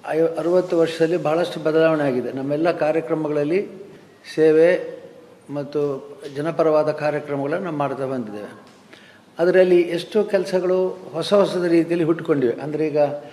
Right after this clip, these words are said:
ಗ್ರಾಮೀಣಾಭಿವೃದ್ಧಿ ಯೋಜನೆ ಆಗುವವರೆಗೆ ಖಾಲಿ ಕೈಧರ್ಮ ಇತ್ತು ಅಥವಾ ಸಹಾಯ ಮಾಡುವಂಥದ್ದು. ಈಗ ಯೋಜನೆ ಆದ ಮೇಲೆ ಈಗ ಪಟ್ಟಿ ಓದಿದ್ದಾನೆ, ವಿಪರೀತ ಪಟ್ಟಿ ಇದೆ. ಅದು ಎಷ್ಟು ಪಟ್ಟಿ ಇದೆ ಅಂತಂದ್ರೆ,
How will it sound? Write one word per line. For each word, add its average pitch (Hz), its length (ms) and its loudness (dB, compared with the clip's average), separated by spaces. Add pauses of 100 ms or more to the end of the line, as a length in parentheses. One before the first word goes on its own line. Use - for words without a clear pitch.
(360)
ಗ್ರಾಮೀಣಾಭಿವೃದ್ಧಿ 170 760 2
ಯೋಜನೆ 165 340 4
ಆಗುವವರೆಗೆ 156 520 0
ಖಾಲಿ 185 260 -2
ಕೈಧರ್ಮ 175 500 4
ಇತ್ತು 147 360 -2
ಅಥವಾ 175 560 -6
ಸಹಾಯ 156 280 -2
ಮಾಡುವಂಥದ್ದು. 147 600 -2
ಈಗ 165 200 0 (320)
ಯೋಜನೆ 180 360 2
ಆದ 170 160 2
ಮೇಲೆ 147 540 -4 (420)
ಈಗ 170 140 0
ಪಟ್ಟಿ 165 360 2
ಓದಿದ್ದಾನೆ, 160 480 4
ವಿಪರೀತ 196 500 -2
ಪಟ್ಟಿ 190 340 2
ಇದೆ. 131 160 0
ಅದು 143 240 -8
ಎಷ್ಟು 151 300 -6
ಪಟ್ಟಿ 180 300 0
ಇದೆ 165 180 0
ಅಂತಂದ್ರೆ, 175 600 -4